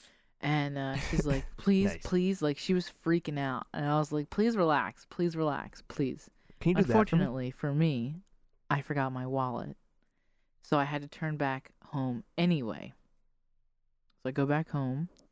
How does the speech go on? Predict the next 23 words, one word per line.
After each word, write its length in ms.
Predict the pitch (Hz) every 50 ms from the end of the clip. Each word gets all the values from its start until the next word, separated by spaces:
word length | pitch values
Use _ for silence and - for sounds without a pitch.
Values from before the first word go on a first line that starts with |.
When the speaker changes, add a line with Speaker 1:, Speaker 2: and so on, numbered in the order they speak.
| _ _
Speaker 1:
to 80 | - -
where 280 | 135 131 127 131 127 - -
my 240 | 143 135 123 120 131
wallet 400 | 139 147 135 131 135 139 139 - -
is, 320 | 113 110 110 107 123 -
and 120 | - - -
I 40 |
said, 180 | 131 - - -
"Can 140 | - 156 160
you 60 | 165
go 80 | 165 160
get 160 | 151 147 139
it 40 | 143
for 160 | - 156 151
me?" 200 | 151 156 160 170 - _ _ - _ _ _ _ _ _
She's 180 | - 156 143
like, 180 | 143 139 135 - _
"Only 280 | 151 147 143 143 143 139
if 140 | 135 - -
you 120 | 139 131
go 380 | - 135 127 127 127 127 123 - - _
this 300 | 110 135 135 131 - -
way, 260 | 123 123 - - -